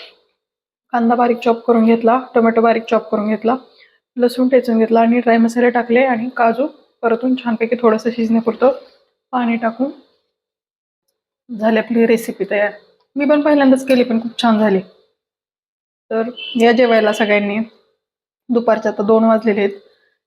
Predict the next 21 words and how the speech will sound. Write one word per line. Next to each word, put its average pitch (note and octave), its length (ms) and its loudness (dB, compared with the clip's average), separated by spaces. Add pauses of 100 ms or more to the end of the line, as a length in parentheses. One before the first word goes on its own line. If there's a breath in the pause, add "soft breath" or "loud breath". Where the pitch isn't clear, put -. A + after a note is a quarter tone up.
(380)
आम्हाला G#3 260 -6
जरा G#3+ 160 0
लेट A3 200 4
झालाय G#3 260 2
जेवण G#3+ 260 0
करून, A3 220 0
परत A3 240 0
ह्यांना G3 260 -4
वेदला G#3+ 280 0
घ्यायला G#3+ 240 -2
जायचंय. G3+ 340 0 (580)
तर G3 160 -8 (440)
हा G#3+ 120 2
घास G#3 280 -2
तुमच्या A3+ 260 2
सर्वांसाठी. F#3+ 560 0
टाटा, G3 400 0
बाय F#3 200 2
बाय, G3+ 160 -4 (120)
टेक G3 240 -4
केअर. E3+ 180 2